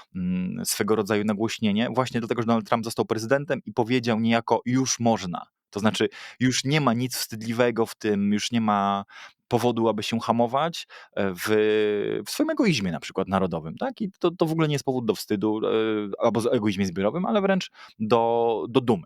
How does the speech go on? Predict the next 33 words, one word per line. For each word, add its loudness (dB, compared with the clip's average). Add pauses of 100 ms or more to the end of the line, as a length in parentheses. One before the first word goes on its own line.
Natomiast, 0
e, 0 (340)
gdy 2 (760)
nawiązujesz 2
do 4
Ilona 2
Muska, -2
to -12
kluczową 0
rzeczą, 0
którą -6
tutaj -2
trzeba -6
zrozumieć, -2
to -2
jest -4
to, 2
że -2 (440)
to, -2
co 0
my 0
widzieliśmy -2
w -2
listopadzie -2
w -12
Stanach -2
Zjednoczonych, -2
to -6
nie -4
tyle -4
był -6
triumf, -2
e, -14